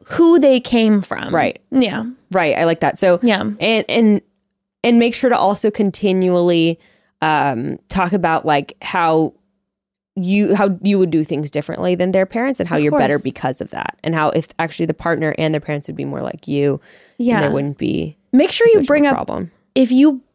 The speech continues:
Speaker 1: if you guys have talked about wanting to have kids, make sure you bring up how fearful you are of having children with this person, because when you see
Speaker 2: I like
Speaker 1: their
Speaker 2: that.
Speaker 1: family act this way,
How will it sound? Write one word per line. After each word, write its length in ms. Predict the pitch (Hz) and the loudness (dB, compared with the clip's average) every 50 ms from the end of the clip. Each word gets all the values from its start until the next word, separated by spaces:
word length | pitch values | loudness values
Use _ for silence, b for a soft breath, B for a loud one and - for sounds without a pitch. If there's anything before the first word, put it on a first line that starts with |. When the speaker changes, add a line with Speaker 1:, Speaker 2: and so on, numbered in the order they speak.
| _ _ - | _ _ -2
Speaker 1:
if 120 | 247 220 247 | -2 2 2
you 140 | 285 302 | 2 2
guys 240 | 254 285 269 269 254 | 2 2 2 2 0
have 80 | - - | -2 -2
talked 220 | 240 233 226 - 226 | -2 -2 -2 0 0
about 240 | 220 202 - - - | -2 -2 -2 -4 -4
wanting 280 | 208 214 208 208 208 | -2 0 0 0 0
to 60 | 208 196 | 0 -2
have 160 | 196 185 - | -4 -6 -4
kids, 240 | - 262 247 214 202 | -2 0 0 2 2
make 160 | 220 226 233 | 0 0 0
sure 160 | - 294 285 | 0 2 2
you 100 | 277 254 | 2 2
bring 220 | 214 214 214 208 202 | 2 2 0 0 0
up 140 | 190 185 - - _ | -2 -2 -4 -12 _
how 320 | - - - 240 220 214 202 | -8 -4 -2 0 0 0 -2
fearful 680 | - - - - 311 311 320 320 294 - - 208 196 | -4 -10 -6 -2 0 2 2 2 0 0 -2 -2 0
you 200 | 196 196 190 190 | 0 0 0 0
are 320 | 180 170 175 175 - - - _ _ _ _ _ _ _ _ _ _ - | 0 0 0 -2 -4 -4 -8 _ _ _ _ _ _ _ _ _ _ -2
of 220 | 226 214 208 190 196 | 2 2 2 2 0
having 500 | 233 - - - 240 233 214 220 202 202 | -6 -6 -4 -2 -2 0 2 2 0 0
children 420 | 196 - - 247 226 220 214 208 190 | -2 -2 0 0 0 2 2 0 0
with 160 | 190 180 - | 0 -2 0
this 200 | 233 240 240 - | 0 0 0 0
person, 460 | - - 233 202 185 - - 196 196 | -4 -2 -2 -2 0 -2 -4 -4 -2
because 320 | 185 196 - - 202 190 190 | -2 -2 -2 -2 -4 -2 0
when 120 | 202 208 214 | 0 2 2
you 120 | 233 240 | 2 2
see 320 | - - - 233 208 196 | 0 0 -2 0 0 0
Speaker 2:
I 60 | - 170 | 0 -2
like 180 | 165 185 180 | -2 0 0
Speaker 1:
their 200 | 226 214 208 202 | 0 2 2 0
Speaker 2:
that. 60 | 190 | -2
Speaker 1:
family 440 | - - 208 190 190 190 214 233 240 | -4 -2 0 0 0 0 0 0 0
act 260 | - - 247 262 - | -2 -2 -4 -4 -2
this 220 | - 294 277 - - | -4 -4 -4 0 0
way, 240 | 294 294 311 320 | 2 2 2 0